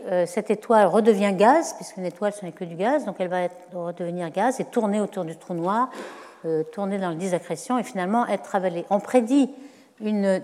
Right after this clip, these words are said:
décroissance de luminosité qui a cette forme-là, qui a une loi de puissance dans le temps,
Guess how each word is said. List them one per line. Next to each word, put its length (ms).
décroissance 640
de 60
luminosité 680
qui 220
a 220
cette 240
forme-là, 580
qui 60
a 20
une 120
loi 120
de 60
puissance 560
dans 120
le 120
temps, 320